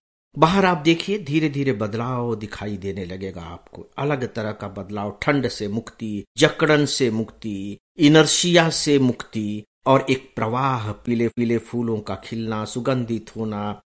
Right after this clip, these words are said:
वातावरण का सुगंधित हो जाना, झरनों के बहने की शुरुआत होना, मंद मंद बयार के बहने का आरंभ, ये सब के सब आपको वसंत में दिखाई देते हैं। इसीलिए तो कृष्ण ने गीता में कहा,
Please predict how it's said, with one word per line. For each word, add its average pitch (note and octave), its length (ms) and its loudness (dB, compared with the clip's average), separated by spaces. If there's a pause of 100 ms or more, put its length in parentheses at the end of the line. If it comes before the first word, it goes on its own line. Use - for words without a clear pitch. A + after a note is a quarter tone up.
वातावरण C#3 520 2
का A2+ 120 -2
सुगंधित B2+ 640 0
हो A2+ 140 4
जाना, G#2+ 480 0
झरनों D3+ 540 2
के C3+ 280 4
बहने C3 400 2
की C3 160 -4
शुरुआत A2+ 680 -2
होना, G#2+ 640 -4 (180)
मंद D3 280 -2
मंद A#2+ 300 0
बयार A2+ 640 0
के A2 80 -4
बहने A2 640 -2 (280)
का A2 100 -2
आरंभ, A2 640 -2
ये E3+ 160 -4
सब F#3 200 -4
के - 300 -10
सब A#2 360 -6
आपको G#2+ 280 -8
वसंत G#2 460 -8
में G2+ 140 -8
दिखाई G2+ 340 -8
देते F#2+ 320 -8
हैं। F#2 280 -10 (220)
इसीलिए B2+ 400 0
तो A2+ 160 -4
कृष्ण A2+ 340 -6
ने G#2+ 100 -2
गीता G#2 340 -8
में G#2 140 -8
कहा, F2+ 400 -12